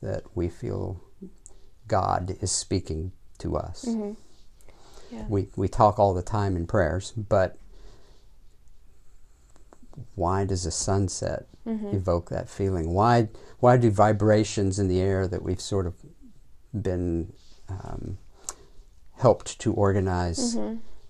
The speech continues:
Speaker 1: why can that bring us to tears? Why
Speaker 2: Mm-hmm.
Speaker 1: can that inspire us? Why is that? There's just no reason for that
Speaker 2: Mm-hmm.
Speaker 1: other than it's th-, that sense of the aesthetic arts is the greatest gift we've been given.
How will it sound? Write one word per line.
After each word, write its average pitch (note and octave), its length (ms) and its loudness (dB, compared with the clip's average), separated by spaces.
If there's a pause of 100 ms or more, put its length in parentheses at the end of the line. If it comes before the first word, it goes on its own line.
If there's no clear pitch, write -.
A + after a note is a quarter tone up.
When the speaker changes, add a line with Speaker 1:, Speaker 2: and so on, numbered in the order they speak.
(360)
Speaker 1:
why A2+ 180 4
can E3+ 220 2
that G2+ 160 0
bring G2 200 2
us F2+ 140 -2
to - 140 -4
tears? - 580 -2
Why F#2 160 2
Speaker 2:
Mm-hmm. A3 80 2
Speaker 1:
can G#2+ 200 0
that F2+ 180 0
inspire F#2+ 600 -2
us? F2+ 200 -10
Why A2+ 300 0
is A#2 200 -2
that? - 160 -12
There's B2+ 220 0
just - 320 6
no G2 160 0
reason F#2 380 -2
for - 160 -10
that C#2+ 280 -6
Speaker 2:
Mm-hmm. - 140 0
Speaker 1:
other G#2+ 240 2
than F2 380 -4 (2250)
it's - 680 -8
th-, - 260 -6
that G2 240 -2
sense A2+ 320 0
of F#2+ 80 0
the F#2+ 80 0
aesthetic G2 520 -2
arts - 480 -2 (800)
is A2 200 -12
the G#2 100 -2
greatest F2+ 440 0
gift - 320 -4
we've - 200 -2
been D#2+ 160 -8
given. - 360 -8